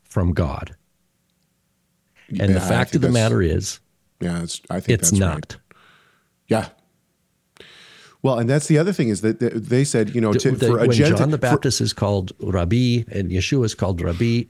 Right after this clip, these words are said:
Speaker 1: that was not at that time a, a, a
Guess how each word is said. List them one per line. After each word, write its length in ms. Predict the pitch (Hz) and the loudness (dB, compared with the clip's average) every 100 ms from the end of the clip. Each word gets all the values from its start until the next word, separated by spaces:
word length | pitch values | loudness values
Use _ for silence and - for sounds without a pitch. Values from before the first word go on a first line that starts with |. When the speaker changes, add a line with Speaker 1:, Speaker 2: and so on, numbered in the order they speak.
| 120 | -6
Speaker 1:
that 340 | 107 117 - _ _ _ _ _ | -2 -2 -4 _ _ _ _ _
was 260 | 101 92 - | 0 0 0
not 460 | 104 110 131 156 - _ _ _ _ _ _ - | 0 0 -2 -6 -12 _ _ _ _ _ _ -4
at 180 | 117 | -2
that 240 | - 120 - | -2 -4 -4
time 520 | 175 180 82 98 120 - _ _ _ _ _ _ _ _ _ _ _ _ _ _ _ _ - 160 - _ _ _ - | -2 0 0 0 -2 -6 _ _ _ _ _ _ _ _ _ _ _ _ _ _ _ _ -18 -18 -18 _ _ _ -8
a, 220 | - 110 - | -2 -2 -4
a, 640 | - 104 104 104 107 107 - _ - | -6 -4 -2 -4 -4 -6 -12 _ -6
a 280 | 113 104 | -2 0